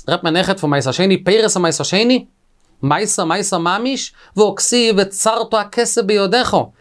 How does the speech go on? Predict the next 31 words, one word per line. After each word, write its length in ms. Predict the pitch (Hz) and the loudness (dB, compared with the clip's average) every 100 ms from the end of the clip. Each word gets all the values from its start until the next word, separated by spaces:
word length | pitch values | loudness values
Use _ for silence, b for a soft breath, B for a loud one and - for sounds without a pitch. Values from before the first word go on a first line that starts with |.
| b - | b -2
מי 80 | 180 | 0
קען 200 | 214 254 | 2 0
נישט 160 | - | 2
דערüber 220 | 220 226 | 0 2
פון 300 | 220 220 202 | 0 0 0
קדושה 400 | 160 170 233 208 | 0 0 0 0
פון 320 | 190 180 175 151 | 0 0 0 2
פרס 380 | 220 202 180 185 | 2 2 0 2
מעשר, 440 | 202 196 185 180 | 0 2 0 0
נאר 140 | 175 208 | 2 2
אויף 320 | 208 175 180 | 2 0 -2
"וצרת 420 | - 208 214 214 | -2 -2 -2 0
הכסף", 540 | 202 190 214 208 160 175 | -2 0 -2 0 -4 0
נאר 80 | |
אויף 200 | 190 160 | 2 0
כסף, 560 | - 208 214 - 233 226 b b b | 0 -2 0 0 0 -2 b b b
שיש 360 | - 185 208 | 0 2 4
לו 80 | 202 | 2
יצור, 340 | 185 - 254 202 | 2 4 2 4
נישט 180 | 196 | 0
אויף 120 | 202 208 | 0 0
אנדערע 300 | 196 175 151 | -2 0 0
זאכן. 300 | 143 117 117 _ _ _ - | 0 -2 -10 _ _ _ -6
ווי 200 | 127 180 | 0 2
קען 180 | 190 | 2
זיין, 400 | 160 165 190 202 196 B | 2 2 0 -2 -8 B
מתחנן 600 | 127 - - 127 170 196 | -4 -4 -2 0 2 2
על 160 | 185 147 | 2 0
בהמה 340 | 117 160 190 | 2 2 2
חיה 300 | 156 151 185 151 | 0 0 -2 0
ועוף? 420 | 127 214 - | 0 0 -2